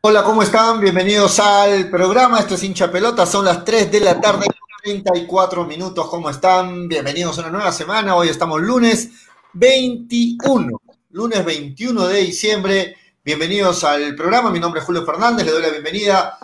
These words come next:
a este su programa, últimos también del año.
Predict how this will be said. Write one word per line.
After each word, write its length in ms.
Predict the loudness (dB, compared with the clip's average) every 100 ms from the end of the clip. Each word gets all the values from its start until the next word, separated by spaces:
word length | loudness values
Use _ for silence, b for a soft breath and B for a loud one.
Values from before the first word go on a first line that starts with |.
| B _
a 500 | -4 0 2 2 0 -2
este 160 | -4 -6
su 180 | -6
programa, 580 | -6 0 2 2 2 0 -2
últimos 440 | -8 -8 -10 -8
también 360 | -6 -6 -4 -4
del 160 | 0
año. 540 | 2 2 0 -2 -4